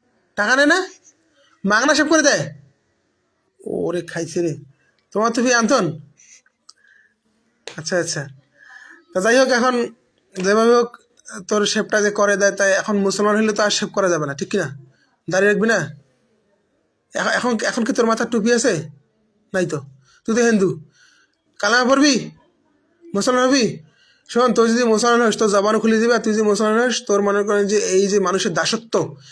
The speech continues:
এই যে তোকে আটকে উটকে মানুষ মাইসে ওটা পাঠায়, এই দিলে কষ্ট দেয়, মানুষের শরীরের ভিতরে ঢুকতে বলে, আহ, এগুলা আস-, এগুলা আর কেউ করাইতে পারবে না তোকে, মুক্তি, মুক্তি পেয়ে যাবি।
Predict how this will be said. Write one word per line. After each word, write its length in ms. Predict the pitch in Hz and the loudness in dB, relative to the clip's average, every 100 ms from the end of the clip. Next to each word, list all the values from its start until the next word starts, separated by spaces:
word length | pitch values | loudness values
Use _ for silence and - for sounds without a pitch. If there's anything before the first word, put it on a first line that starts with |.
| - - | -20 -12
এই 80 | - | -4
যে 60 | 196 | -2
তোকে 160 | 220 | -2
আটকে 220 | 208 196 233 | -2 -2 -2
উটকে 180 | 226 | 0
মানুষ 200 | 214 208 | 0 0
মাইসে 220 | 202 196 208 | 0 0 2
ওটা 140 | 196 | 0
পাঠায়, 380 | 196 185 190 185 - - - | 0 0 0 -2 -8 -20 -6
এই 120 | 185 | -2
দিলে 180 | 196 185 | 0 0
কষ্ট 240 | 185 175 | -2 -2
দেয়, 120 | 190 185 | -2 -2
মানুষের 200 | 180 165 | -2 -2
শরীরের 220 | 185 180 | 0 0
ভিতরে 140 | 180 | 0
ঢুকতে 260 | 170 160 175 | -2 -2 0
বলে, 340 | 175 170 165 165 _ _ _ | 2 0 -2 -8 _ _ _
আহ, 300 | - 156 151 - _ _ _ _ | -6 -4 -4 -6 _ _ _ _
এগুলা 320 | 160 175 190 | -4 0 2
আস-, 160 | 180 160 - | 0 -4 -8
এগুলা 280 | 160 175 208 | -4 0 2
আর 80 | 208 | 0
কেউ 500 | 196 - 202 190 160 | -4 -4 -2 -2 -2
করাইতে 280 | - 170 160 | -2 -2 -2
পারবে 180 | 151 139 | -4 -4
না 80 | 135 | -6
তোকে, 180 | 131 - - - | -10 -12 -18 -14
মুক্তি, 260 | 156 160 160 | -10 -8 -6
মুক্তি 240 | 160 160 | -8 -8
পেয়ে 140 | 151 | -8
যাবি। 220 | 131 127 | -6 -8